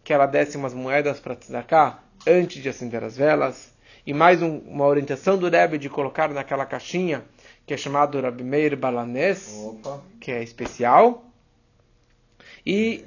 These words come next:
Speaker 2: É,
Speaker 1: na hora
Speaker 2: é.
Speaker 1: que ela aze-, acende as velas, ela passa a mão três vezes ao redor das velas. Não achei nenhuma explicação por que passar as mãos.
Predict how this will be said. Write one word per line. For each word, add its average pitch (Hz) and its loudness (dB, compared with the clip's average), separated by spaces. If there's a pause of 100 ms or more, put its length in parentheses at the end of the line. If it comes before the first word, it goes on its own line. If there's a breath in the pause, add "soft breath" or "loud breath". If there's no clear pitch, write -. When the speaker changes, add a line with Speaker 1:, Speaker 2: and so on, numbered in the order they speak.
(100)
Speaker 2:
É, 156 -8
Speaker 1:
na 156 6
hora 208 12
Speaker 2:
é. - 4
Speaker 1:
que 196 2
ela 180 8 (680)
aze-, 139 0
acende 185 4
as 143 -2
velas, 143 2 (1040)
ela 135 4
passa 147 2 (140)
a 135 -8
mão 143 -2 (840)
três 147 2
vezes 135 -4
ao 131 -6
redor 123 -4
das 117 -8
velas. 135 -4 (260 soft breath)
Não 151 -2
achei 147 -4
nenhuma 151 -2
explicação 143 -8
por 131 -8
que 190 2
passar 143 -8
as 123 -8
mãos. 147 -4